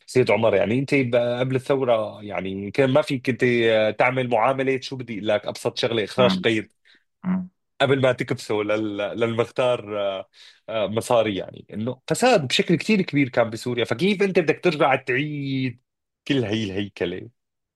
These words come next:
Speaker 1: من دون ما تكون أنت كمان ماشي بالعدالة الانتقالية؟ بدك تمشي مع العدالة الانتقالية لتحاسب الفاسدين، تتحاسب الأشخاص اللي كانوا عم يمارسوا الانتهاكات، تتحاسب الأشخاص اللي مارسوا جرائم حرب بوظائفهم.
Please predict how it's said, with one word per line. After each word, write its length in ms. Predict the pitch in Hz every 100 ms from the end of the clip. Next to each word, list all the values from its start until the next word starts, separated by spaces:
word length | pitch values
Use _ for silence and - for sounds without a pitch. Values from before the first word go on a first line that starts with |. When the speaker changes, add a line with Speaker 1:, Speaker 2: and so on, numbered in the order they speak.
| -
Speaker 1:
من 60 |
دون 200 | 120 180
ما 80 | 180
تكون 280 | - 175 160
أنت 200 | 156 151
كمان 280 | - 151 165
ماشي 480 | 160 156 135 117 -
بالعدالة 340 | - 110 120 139
الانتقالية؟ 600 | 123 - - 123 151 151
بدك 220 | 113 120
تمشي 280 | - 208 208
مع 100 | 156
العدالة 340 | 127 117 143
الانتقالية 540 | 151 131 135 139 156 147
لتحاسب 520 | 127 131 139 147 127
الفاسدين، 760 | 113 120 110 120 143 180 180 170 _ _ _ _ -
تتحاسب 420 | - 120 123 117
الأشخاص 460 | - - 139 143
اللي 120 | 127 117
كانوا 260 | 123 120
عم 100 | 107
يمارسوا 380 | 117 123 123 117
الانتهاكات، 520 | 104 107 107 - 139
تتحاسب 420 | 117 - 123 127
الأشخاص 420 | 104 107 - 135 120
اللي 120 | 117
مارسوا 340 | 127 139 131
جرائم 320 | 120 123 143
حرب 220 | 135 151 143
بوظائفهم. 680 | 147 143 160 202 190 175